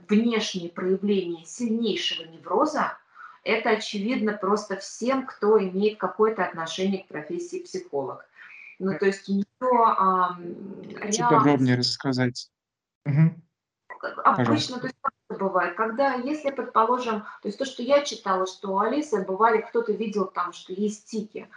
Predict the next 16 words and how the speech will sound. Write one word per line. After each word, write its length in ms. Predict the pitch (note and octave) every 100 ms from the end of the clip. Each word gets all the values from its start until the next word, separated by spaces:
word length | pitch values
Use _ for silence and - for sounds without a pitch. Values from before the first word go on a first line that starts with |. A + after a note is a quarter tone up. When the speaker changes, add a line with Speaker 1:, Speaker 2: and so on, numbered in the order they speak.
| - -
Speaker 1:
Когда 260 | F#3 A3
мы 120 | A3+
говорим 340 | G#3+ G#3+ G#3+ G#3+
про 120 | G#3+
тики, 280 | A3 C#4+ -
это, 180 | G3 F#3+
собственно 540 | - A3 - G#3 G3
говоря, 500 | F#3+ G3 G3 G3 A3
когда 420 | A3+ F#3+ F3+ G3+ G3+
уже, 340 | G3 G3+ G#3+
а, 420 | G#3+ - F3+ F3
выходит 600 | F3 G3 - A3+ F#3 -
тело, 480 | - - C4+ F4 A3
не 80 | G3+
справляясь, 760 | G#3+ - A3+ A3 A#3 G3+ E3+ -
психика 600 | - E4+ - C4+ G3 F#3+